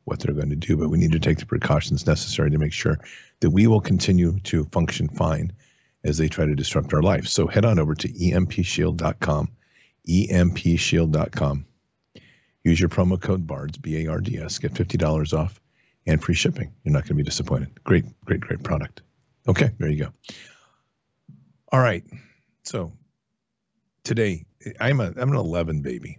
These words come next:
by the way. Lots of things about that eleven that makes, make a lot of sense to me. And I'm not a numbers guy typically, but eleven is probably one of the numbers I look out for the most.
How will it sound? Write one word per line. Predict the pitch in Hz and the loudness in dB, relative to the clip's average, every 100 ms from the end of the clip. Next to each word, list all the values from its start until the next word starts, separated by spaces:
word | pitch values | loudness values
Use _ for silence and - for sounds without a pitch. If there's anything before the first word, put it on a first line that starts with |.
| _ | _
by | - | -8
the | 73 | -6
way. | 71 - _ | -8 -14 _
Lots | - 90 - | -2 -2 -2
of | - | -6
things | - 71 - | -2 -2 -2
about | - 78 71 | -2 0 0
that | - 73 - - | -2 -4 -4 0
eleven | 78 73 69 | 2 4 2
that | 67 | 0
makes, | 65 - 78 - 78 | 0 2 2 2 2
make | 78 76 | 2 4
a | |
lot | 76 69 | 4 4
of | |
sense | - 80 - | 2 2 4
to | 78 | 4
me. | |
And | 78 | 6
I'm | 87 | 8
not | 104 | 6
a | 95 | 6
numbers | 85 85 76 | 6 6 4
guy | 71 67 | -2 -4
typically, | - 78 67 62 | -4 -4 -4 -4
but | 71 | -2
eleven | 76 80 78 | 2 2 2
is | 69 | -2
probably | - 78 73 | -2 0 2
one | 76 | 2
of | 71 | 2
the | 69 | 2
numbers | 69 67 | 0 0
I | 80 | -2
look | 78 - | -2 -4
out | - | -6
for | - | -4
the | 73 69 | -4 -2
most. | 71 - | -2 -4